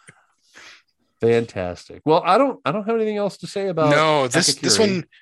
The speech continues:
Speaker 2: this one didn't inspire too much in me except the what
Speaker 1: Mm-mm.
Speaker 2: if question, right?
Speaker 1: Right. Yeah.
Speaker 2: Yeah.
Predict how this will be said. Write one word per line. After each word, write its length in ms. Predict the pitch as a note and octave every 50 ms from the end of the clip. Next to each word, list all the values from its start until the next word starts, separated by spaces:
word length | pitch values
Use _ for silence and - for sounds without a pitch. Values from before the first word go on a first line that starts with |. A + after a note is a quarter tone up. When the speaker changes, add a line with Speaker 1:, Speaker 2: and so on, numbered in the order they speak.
| _ _
Speaker 2:
this 80 | - -
one 140 | G3 F#3 E3+
didn't 240 | E3+ D#3+ E3 D#3+ D#3
inspire 480 | C#3+ C3+ - - C3+ C3+ C3+ C3+ C3
too 160 | G2+ - -
much 260 | D3 C#3 C3 - - G#2+
in 60 | G#2+
me 160 | A2 G#2+ G#2+
except 380 | G#2+ - - A#2+ A2+ - - -
the 100 | G#2+ G#2
what 220 | G#2 A2 A2 F#2+
Speaker 1:
Mm-mm. 140 | F2+ G2 G#2+
Speaker 2:
if 160 | G2 - - -
question, 360 | - F2+ - - - - D#2+
right? 300 | D#2 D#2+ D#2+ E2 E2+ E2+ - _ _ _ _
Speaker 1:
Right. 300 | A2 A2 G#2+ F#2 F2+ - _ _ _
Yeah. 220 | - A#2 G#2 G2+ F#2+
Speaker 2:
Yeah. 380 | F#2 F2+ F2 E2+ E2+ E2+ E2+